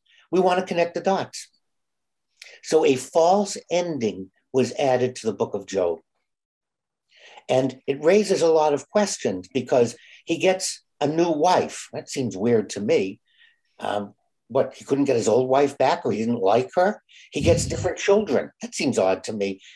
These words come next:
The ending is very strange when one actually looks at it. And it was added because people were unhappy with the idea that there is no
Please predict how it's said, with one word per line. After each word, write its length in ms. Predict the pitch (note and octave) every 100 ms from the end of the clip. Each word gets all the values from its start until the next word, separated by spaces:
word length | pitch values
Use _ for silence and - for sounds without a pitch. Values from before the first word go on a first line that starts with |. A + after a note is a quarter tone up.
| -
The 140 | F#3+
ending 300 | G#3+ G#3+ F#3+
is 140 | D3+ A#2
very 300 | C3+ B2+ A#2
strange 640 | - G#2+ F2 D#2 - - _
when 180 | C#3+ C#3
one 320 | C#3+ C#3+ A#2+ _ -
actually 340 | C#3 C#3+ D3
looks 320 | A#2+ D#3+ - A#2
at 200 | F2+ -
it. 100 | - _ _ _ _
And 120 | C3 C#3
it 60 |
was 220 | C#3+ B2+ -
added 560 | E3 G3+ G#3+ C3 G#2 A#2+ _ _ _ _
because 280 | B2+ B2 A2+ -
people 440 | D#3 E3+ G3 E3+
were 180 | A2+ A#2 -
unhappy 840 | C3+ F#3+ G3 - D3 C3+ - A#2 A2+
with 160 | A2
the 160 | A2 -
idea 760 | A2+ G#2+ G2+ A2 F3 C3+ E2 - _ _ _ _
that 380 | A#2+ A#2+ A#2 A#2+ _ _
there 140 | C3 C3+
is 300 | D3+ E3+ -
no 480 | D3 D3 C#3+ C#3+ -